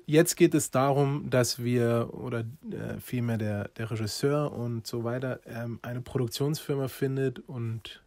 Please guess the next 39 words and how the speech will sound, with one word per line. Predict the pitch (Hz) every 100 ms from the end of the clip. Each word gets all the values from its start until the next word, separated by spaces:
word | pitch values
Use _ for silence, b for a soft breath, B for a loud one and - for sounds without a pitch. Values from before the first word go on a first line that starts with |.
| _
Geldgeber | 127 139 135 127 123 113
findet, | - 127 123 117
die | 127 123
also | 120 117 117
jetzt | 117 -
zusammengetrommelt | - 117 127 147 135 - - 127 123 - - 127 123 120
werden, | 123 123 120
oder | 117 113 113
da | 110
ist | 107 110 -
man | 107
auf | 107
der | 107
Suche | 107 160 160
und | 143
auch | 113
schon | - 123
in | 113
Gesprächen, | 110 - 127 131 - 123 B B B B -
die | 151 135
also | 131 127
jetzt | 127 120 - -
den | 120 110 107
zweiten | - 110 107 107
Teil | 107
dann | 107 104
finanzieren, | 117 110 - 143 139
so | 127 131
dass | 120
das | - 107 -
Drehbuch, | 127 156 185 127
was | 117
wirklich | 135 147 127
toll | - 139 147
geworden | 127 117 113 127
ist, | 120
jetzt | 120 117 -
verfilmt | - 107 104 82
werden | - 76 85